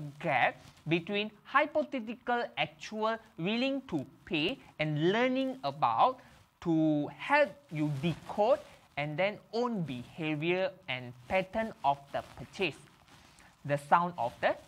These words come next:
decision. For example, I can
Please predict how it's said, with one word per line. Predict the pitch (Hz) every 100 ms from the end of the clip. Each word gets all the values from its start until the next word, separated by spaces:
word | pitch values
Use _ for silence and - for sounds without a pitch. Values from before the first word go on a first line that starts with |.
| 151
decision. | 135 - 131 - 180 120 80 - _ _ - - -
For | 226
example, | 233 254 349 392 262 127 175 - _ _ _ _ _ -
I | 160
can | 156 175 170